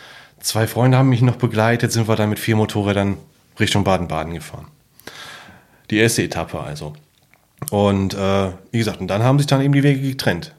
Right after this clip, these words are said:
ne? Also ab Baden-Baden bin ich dann mein Ding alleine gefahren. Da ging's über die B fünfhundert runter durch den Schwarzwald, ne, die Schwarzwald-Höhenstraße durch.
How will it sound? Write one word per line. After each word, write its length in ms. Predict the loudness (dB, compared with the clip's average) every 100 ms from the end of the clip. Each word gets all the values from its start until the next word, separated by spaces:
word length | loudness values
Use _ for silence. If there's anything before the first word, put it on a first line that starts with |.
| -4
ne? 220 | -2 0
Also 240 | -2 -2 -4 -8 -12 -14 -14 -6
ab 220 | -4 0
Baden-Baden 540 | 0 0 0 2 2
bin 120 | 2
ich 80 | 0
dann 120 | 0
mein 440 | 0 2 2 -2 -4
Ding 240 | -4 -4
alleine 380 | -4 -2 0 0
gefahren. 440 | 0 0 0 2
Da 80 | 0
ging's 300 | 0 -2 -2
über 100 | -6
die 100 | -6
B 140 | -4 -4
fünfhundert 640 | -4 -4 0 2 2 0
runter 280 | -2 -2 -2
durch 200 | -2 -6
den 60 |
Schwarzwald, 680 | -2 0 0 0 0 0 -4 -14 -20 -18 -14 -2
ne, 120 | 0
die 40 | 2
Schwarzwald-Höhenstraße 1000 | 0 0 0 2 2 2 0 0 2 2
durch. 380 | 2 2 -2